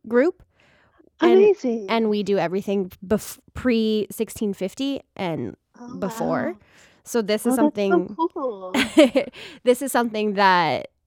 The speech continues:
Speaker 1: like, I'm sitting and I'm reading it and I'm like, "Oh, yeah, this is normal. This is just everything that no-, that would
Speaker 2: <laughs>
Speaker 1: happen. It would just be a regular Tuesday in, you
Speaker 2: <laughs>
Speaker 1: know, the f-, sixteenth century." So
Speaker 2: Yeah.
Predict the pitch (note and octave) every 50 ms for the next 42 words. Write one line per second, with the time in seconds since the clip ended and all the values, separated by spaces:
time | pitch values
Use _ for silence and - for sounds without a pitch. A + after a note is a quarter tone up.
0 | _ _ - G#3+ A#3 A3 G#3+ A3+ A3+ - A#3 A3 A3 A3+ G#3+ G3 F#3+ F#3 F#3+ -
1 | - G3+ G3+ G#3+ G#3 A3 A3+ G#3+ G3 - - G#3+ G#3 A#3 A#3 A#3 - - C4+ D4
2 | D#4+ E4+ E4+ E4+ C#4 G3+ - _ _ - C4+ B3+ - C#4+ C4 - C#4 B3+ C4+ D4
3 | C#4+ C4 C4+ - _ _ - C#4 B3+ A#3+ - C4+ B3 G#3+ A#3+ A#3 - - A#3+ B3+
4 | B3+ D4 C#4+ - C4 C4 B3+ B3+ B3 A#3 A#3 C4 B3 - - A3 G#3+ G3+ G#3+ A#3+
5 | B3 B3+ B3 C4 - A#3 A3 B3+ C4 _ _ _ _ _ _ - A3 A3 G#3 G3+
6 | - A3+ A3+ - - B3 A#3+ A3+ - G3 G#3+ A3+ A#3+ B3 B3 B3 - C4+ C4 C4
7 | A#3 G#3+ G3 G3 G#3+ A#3 _ _ _ _ _ _ _ _ _ _ _ - - -
8 | - - - - F3 - - F#3+ G#3 G3+ F3+ F3 E3+ F#3 G#3 G3+ - - G4+ -
9 | _ _ - G#3 G3 - - - - - D4 C4+ A3 - - - A3 G#3 G3 -
10 | - A3+ A3+ A#3 - F#3+ D#3 D#3+ F3 G3+ G#3 _ _ _ _ _ _ _ _ _
11 | _ _ _ - - A3 G3+ F#3 F3 F3 - C#4 D#4 D4+ C4+ A3 G#3+ A3